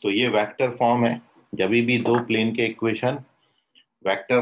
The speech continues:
फॉर्म में दिए होंगे और आपको एंगल बाइसेक्टर का इक्वेशन लिखना होगा, तो this is the vector form of equation of plane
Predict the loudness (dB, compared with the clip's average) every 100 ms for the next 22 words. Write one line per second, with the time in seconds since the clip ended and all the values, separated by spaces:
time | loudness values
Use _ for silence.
0 | 0 -4 -4 -6 -2 -2 -2 -6 -8 -10
1 | -12 _ _ -18 -10 -10 -10 -12 -14 -14
2 | _ _ _ _ _ _ _ _ _ _
3 | _ -18 -14 -10 -10 -8 -10 -10 -12 -14
4 | -14 -12 -12 -12 -14 -14 -12 -14 -16 -14
5 | -14 -12 -14 -16 _ _ _ _ _ _
6 | _ _ _ -16 -12 -10 -12 -14 _ _
7 | -12 -6 -2 -2 -2 -6 -6 -8 -10 -12
8 | _ _ _ _ _ _ _ 0 0 0
9 | 0 2 2 2 4 2 -2 -10 _ _
10 | _ _ _ _ _ _ -2 2 0 -2
11 | _ _ _ _ _ _ _ _ _ -10
12 | -10 -6 -2 -2 0 0 0 -2 -8 -4
13 | 0 0 -2